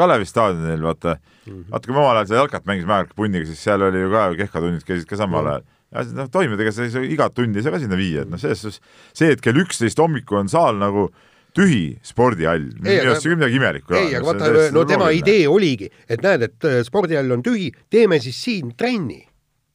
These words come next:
Speaker 2: Teeme
Speaker 1: Nagu
Speaker 2: s-,
Speaker 1: see, nagu
Speaker 2: spordiklassi-
Speaker 1: koolitunnid on samal ajal ju.
Speaker 2: Ei no jaa, aga m-,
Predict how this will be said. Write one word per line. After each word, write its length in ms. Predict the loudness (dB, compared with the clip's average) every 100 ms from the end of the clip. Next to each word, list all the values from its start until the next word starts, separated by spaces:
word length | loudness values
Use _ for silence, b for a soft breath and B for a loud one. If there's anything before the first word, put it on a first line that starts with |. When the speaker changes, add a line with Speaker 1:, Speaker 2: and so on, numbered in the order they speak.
| _
Speaker 2:
Teeme 240 | 0 2
Speaker 1:
Nagu 80 | 2
Speaker 2:
s-, 80 | 0
Speaker 1:
see, 80 | 0
nagu 80 | -2
Speaker 2:
spordiklassi- 240 | -2 2
Speaker 1:
koolitunnid 480 | 4 4 2 2 0
on 80 | -2
samal 240 | -2 -2
ajal 160 | -4 -10
ju. 80 | -16 _ -2
Speaker 2:
Ei 100 | 2
no 80 |
jaa, 160 | 4 4 2
aga 140 | -2
m-, 240 | -2 -4